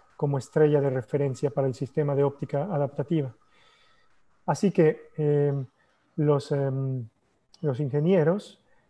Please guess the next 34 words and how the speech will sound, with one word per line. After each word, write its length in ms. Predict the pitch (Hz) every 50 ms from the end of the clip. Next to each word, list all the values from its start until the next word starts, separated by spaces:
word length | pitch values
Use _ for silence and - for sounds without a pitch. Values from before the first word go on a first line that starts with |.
| _ _
y 160 | - 147 143
los, 320 | 139 139 135 123 - - -
em, 340 | 143 131 131 131 127 127
científicos 600 | 120 - 156 143 - - 175 151 170 143 156 127
que 100 | - 151
desarrollan 540 | 139 139 120 - 151 139 156 160 160 156 139
sistemas 640 | - - 135 - - 160 160 160 147 139 131 120 -
de 140 | 147 147 151
óptica 320 | 151 151 - 151 - 156
adaptativa 500 | 147 143 - - 156 156 196 190 175 151
decidieron 560 | 139 147 139 - 160 151 160 165 160 151 143
que, 260 | 127 - 147 135 131 - - _ _ _ _ _
bueno, 360 | - 180 190 196 160 147 143 - _
si 180 | - - 165 151
no 120 | 156 165 160
podemos 360 | 170 165 170 165 156 - -
encontrar 680 | 156 143 127 151 139 135 - 170 165 160 156 139 127 - _ _ _ _ _ -
estrellas 580 | - 127 - _ - 175 165 160 156 143 -
naturales 800 | 156 143 143 139 - 147 139 165 185 170 143 131 120 - - _
cerca 360 | - - - 160 151 151 160 147
del 140 | 147 143
objeto 360 | 143 135 - - 151 147 156 151
de 60 | 151
interés, 500 | 151 147 - 160 156 165 190 202 - - _ _ _ _ _ _ _ _ _ _ _ _
pues 220 | - 147 135 135
vamos 300 | 139 160 160 160 151 -
a 100 | 156 -
proyectar 540 | - 147 143 139 139 135 - - 165 160 143
nuestra 400 | 143 135 127 - - - 139 135
propia 420 | - - - 175 190 185 - 170
estrella 380 | 151 - - - 156 156 151 151
en 80 | 139 139
el 100 | 131 120
cielo 480 | - 160 147 147 151 170 190 202 -